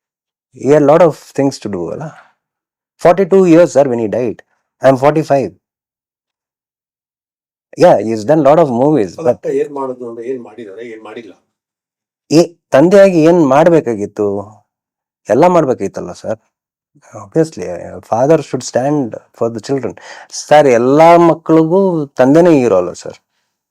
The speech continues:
Speaker 1: ಯಾರೇ ನಮ್ಮ ಫಸ್ಟ್ ಯಾವ್ದೇ ಮಕ್-, ಚಿಕ್ಕ ಮಗುನ ಕೇಳ್ದು, ಆ, "ನಿಮ್ಮ ಅಪ್ಪನ ಹೆಂಗ್ ನೋಡ್ತೀಯ?" ಅಂದ್ರೆ, "ಇವ್ರ ತರ ನೋಡ್ತೀನಿ" ಅಂತಾರೆ ಸರ್.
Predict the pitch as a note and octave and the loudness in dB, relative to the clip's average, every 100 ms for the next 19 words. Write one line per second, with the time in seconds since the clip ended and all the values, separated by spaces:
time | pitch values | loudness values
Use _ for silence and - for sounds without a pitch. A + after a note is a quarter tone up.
0 | _ _ _ _ _ _ _ _ _ _ | _ _ _ _ _ _ _ _ _ _
1 | _ _ _ _ _ _ _ - G2+ B2 | _ _ _ _ _ _ _ -8 0 4
2 | E3+ E3+ D3 C3+ A2+ A2+ A2+ G#2+ - - | 4 4 2 0 -2 0 0 0 -4 -10
3 | - - D#3+ C#3+ A2+ C3+ D3 B2 - - | -12 -2 2 4 4 4 2 0 -2 -10
4 | C#3 - D3+ D3 D3 C#3 - A#2+ B2 B2+ | -10 -6 -4 0 0 0 0 -2 0 -2
5 | A#2 - _ _ _ _ - A2 G#2+ A2 | -4 -8 _ _ _ _ -6 -4 -2 0
6 | A2 G#2+ D3 B2+ C3+ C3 B2 A2 A#2 C#3 | -2 0 2 2 4 2 2 -2 -2 0
7 | C3 C#3+ C3 B2+ A2+ G2+ - F#2+ F#2 A2+ | 2 2 2 0 0 -4 -8 -10 -10 -10
8 | A#2 F#2+ - - | -12 -14 -18 -20